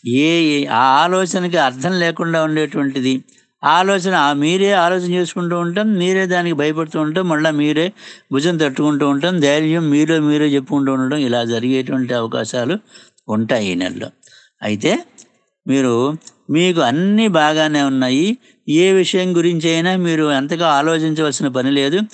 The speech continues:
భయాందోళన చెందవలసినటువంటి యొక్క పని లేదు. ఏమి అక్కర్లేని దానికి కూడా మీరే ఏదో ఆలోచనలు చేసుకుని భయపడుతూ ఉంటారు. అక్కర్లేదు,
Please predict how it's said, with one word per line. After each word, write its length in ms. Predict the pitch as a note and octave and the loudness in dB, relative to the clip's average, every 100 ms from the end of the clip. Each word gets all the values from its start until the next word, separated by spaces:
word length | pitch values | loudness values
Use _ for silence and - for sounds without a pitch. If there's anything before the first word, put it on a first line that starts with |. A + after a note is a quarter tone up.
| - - - | -14 -20 -10
భయాందోళన 600 | - A#2+ C3+ C#3+ D3 D3 C#3+ | -4 0 2 2 0 0 0
చెందవలసినటువంటి 800 | C3+ C3 C3+ B2 C3 B2+ B2 | 0 0 -2 -2 -4 -2 -2
యొక్క 120 | B2 C#3+ | -4 -6
పని 240 | B2+ A2+ | -4 -2
లేదు. 260 | A2 G#2 G#2+ - - _ B2+ | -2 -2 -6 -16 -20 _ -2
ఏమి 380 | C3+ E3 F#3 | 2 2 2
అక్కర్లేని 680 | F#3+ B2+ - G3+ G3+ G3 F#3+ | 2 0 0 0 2 2 2
దానికి 340 | F#3 F#3 F3+ | 2 0 -2
కూడా 300 | E3 E3+ F#3+ | -2 0 2
మీరే 380 | G3+ E3 F3+ F#3 | 2 2 2 2
ఏదో 380 | F3+ E3 F3 F3+ | 2 2 2 2
ఆలోచనలు 500 | D#3+ E3 F3 E3+ E3+ | 2 2 0 -2 -2
చేసుకుని 320 | D#3+ D#3 F#3 | 0 -2 -2
భయపడుతూ 460 | F#3+ D3 C3+ B2+ - | -2 -2 -2 -6 -4
ఉంటారు. 340 | A2 G#2+ G#2 A#2+ - _ _ G#2 | -4 -4 -6 -12 -20 _ _ -18
అక్కర్లేదు, 460 | G2+ B2 G2+ F2 | -6 -4 -2 -6